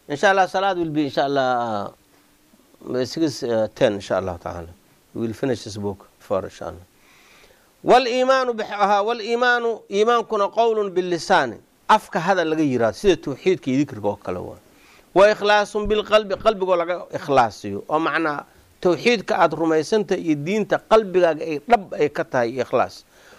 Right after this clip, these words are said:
"Wa camalun bil jawaarixi," jawaarixda oo laga camal falo, macnaa salaadii iyo soonkii iyo zakadii iyo macaasidii oo laga haro waay.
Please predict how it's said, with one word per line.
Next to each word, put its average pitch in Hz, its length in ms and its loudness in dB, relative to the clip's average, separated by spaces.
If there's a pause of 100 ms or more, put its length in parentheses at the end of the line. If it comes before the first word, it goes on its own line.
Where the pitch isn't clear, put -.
(180)
"Wa 156 140 4
camalun 214 480 2
bil 208 160 -8
jawaarixi," 208 720 2 (160)
jawaarixda 170 540 2
oo 160 140 0
laga 135 240 -2
camal 131 300 0
falo, 92 280 -12 (160)
macnaa 135 260 -2
salaadii 165 500 2 (100)
iyo 131 100 -2
soonkii 165 540 -2
iyo 127 240 -6
zakadii 143 560 -4
iyo 139 100 -2
macaasidii 143 640 -2
oo 131 60 2
laga 135 260 0
haro 113 300 -4
waay. 82 100 -12